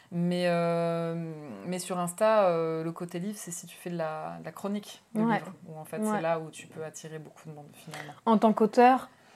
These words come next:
Speaker 2: si, moi, moi, du coup, euh, il y avait quand même des gens qui me taguaient, qui me mentionnaient, qui,
Speaker 1: Oui,
Speaker 2: euh,
Speaker 1: s'ils
Speaker 2: plein de
Speaker 1: lisaient
Speaker 2: choses
Speaker 1: ton
Speaker 2: comme
Speaker 1: livre
Speaker 2: ça.
Speaker 1: ou quoi, euh,
Speaker 2: Quand
Speaker 1: ouais.
Speaker 2: ils lisaient mon livre, euh, très vite, j'ai arrêté de suivre les hashtags qui correspondaient à mon bouquin.
Speaker 1: Ouais.
Speaker 2: Euh,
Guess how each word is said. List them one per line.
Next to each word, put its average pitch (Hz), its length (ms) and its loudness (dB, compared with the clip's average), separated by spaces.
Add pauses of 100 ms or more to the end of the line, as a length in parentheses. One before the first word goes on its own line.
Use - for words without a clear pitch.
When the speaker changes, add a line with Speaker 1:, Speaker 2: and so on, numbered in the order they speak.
(520)
Speaker 2:
si, 330 200 4
moi, 247 160 10
moi, 254 160 10
du 277 140 6
coup, 294 280 6
euh, 226 300 10
il 226 60 6
y 220 40 6
avait 208 100 4
quand 220 100 4
même 220 160 8
des 214 100 6
gens 220 240 4
qui 208 240 0
me 202 100 4
taguaient, 233 520 10
qui 220 160 0
me 214 80 8
mentionnaient, 226 840 6
qui, 240 120 -4
Speaker 1:
Oui, 220 140 6
Speaker 2:
euh, 202 200 8
Speaker 1:
s'ils 185 100 6
Speaker 2:
plein 214 120 6
de 214 60 6
Speaker 1:
lisaient 190 80 4
Speaker 2:
choses 208 100 2
Speaker 1:
ton 185 60 0
Speaker 2:
comme 208 80 4
Speaker 1:
livre 196 100 0
Speaker 2:
ça. 277 140 8
Speaker 1:
ou - 40 -10
quoi, 208 300 4 (100)
euh, - 40 0
Speaker 2:
Quand 214 80 8
Speaker 1:
ouais. 190 120 4
Speaker 2:
ils 208 60 6
lisaient 202 240 4
mon 196 140 4
livre, 254 380 4 (540)
euh, 175 680 6 (680)
très 254 220 8
vite, 240 180 6
j'ai 226 120 10
arrêté 214 240 8
de 196 60 0
suivre 196 240 -2
les 202 60 8
hashtags 202 440 6
qui 202 120 -8
correspondaient 190 480 0
à 185 60 6
mon 185 140 0
bouquin. 190 420 -2 (260)
Speaker 1:
Ouais. - 140 -8 (300)
Speaker 2:
Euh, 170 520 -4